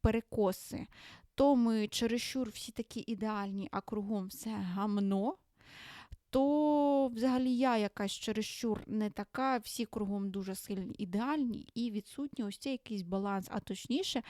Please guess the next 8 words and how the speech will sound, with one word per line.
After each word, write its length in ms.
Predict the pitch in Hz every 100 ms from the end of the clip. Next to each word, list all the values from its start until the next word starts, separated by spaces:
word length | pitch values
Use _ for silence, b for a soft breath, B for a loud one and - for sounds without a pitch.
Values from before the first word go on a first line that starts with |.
| B B B 214
відсутнє 460 | - - 233 202 175
критичне 560 | 214 202 190 - -
мислення, 560 | 202 247 339 320 302 240
відсутня 680 | 185 - - 214 - 190 185 B B B B -
ось 160 | 202
ця 240 | - 214 208
така, 460 | - - - 202
м, 460 | 196 - - -